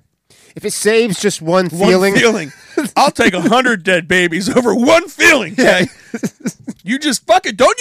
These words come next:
Speaker 2: you hurt anybody's feelings. You know, 'cause you can't hurt a
Speaker 1: Uh.
Speaker 2: transgender's feelings, but you can abort eight hundred thousand babies, but don't kill any Israeli babies, and certainly don't kill any Palestinian
Speaker 1: Don't
Speaker 2: babies.
Speaker 1: exercise your First Amendment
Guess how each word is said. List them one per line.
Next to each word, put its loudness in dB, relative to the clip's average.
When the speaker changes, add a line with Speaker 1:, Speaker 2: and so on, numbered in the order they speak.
Speaker 2:
you 4
hurt 2
anybody's -6
feelings. -8
You -6
know, 0
'cause -12
you -12
can't -2
hurt 0
a -2
Speaker 1:
Uh. -2
Speaker 2:
transgender's -4
feelings, -6
but -6
you -8
can -6
abort -4
eight -2
hundred -8
thousand -6
babies, -4
but -8
don't 0
kill -4
any -6
Israeli -2
babies, -4
and -12
certainly -2
don't -6
kill -6
any -10
Palestinian 0
Speaker 1:
Don't 4
Speaker 2:
babies. -2
Speaker 1:
exercise 0
your 0
First 0
Amendment -2